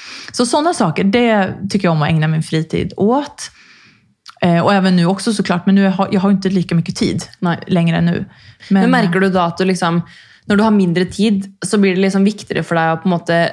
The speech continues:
Speaker 2: den tiden du har för dig själv, då, och bruka den förnuftigt,
Speaker 1: Ja.
Speaker 2: hvis man kan kalla det för
Speaker 1: Ja,
Speaker 2: det.
Speaker 1: ja, ja, gud ja. Och sen jag är ju... Alltså jag älskar egen tid.
Speaker 2: Ja.
Speaker 1: Det är så viktigt för mig. För att jag ska må bra psykiskt så måste jag ha min egen tid.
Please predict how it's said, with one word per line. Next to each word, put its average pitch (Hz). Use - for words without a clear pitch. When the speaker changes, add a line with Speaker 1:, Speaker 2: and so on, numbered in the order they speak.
Speaker 2:
den 180
tiden 165
du 175
har 156
för 165
dig 170
själv, 185
då, 208
och 185
bruka 180
den 165
förnuftigt, -
Speaker 1:
Ja. 170
Speaker 2:
hvis 254
man 220
kan 208
kalla 190
det 202
för 196
Speaker 1:
Ja, 196
Speaker 2:
det. 180
Speaker 1:
ja, 165
ja, 160
gud 175
ja. -
Och 196
sen 196
jag 190
är 202
ju... 185
Alltså -
jag 233
älskar 202
egen 160
tid. -
Speaker 2:
Ja. 180
Speaker 1:
Det 226
är 202
så 196
viktigt 208
för 175
mig. 165
För 208
att 202
jag 214
ska 202
må 175
bra 170
psykiskt 170
så 175
måste 160
jag 170
ha 160
min 147
egen -
tid. -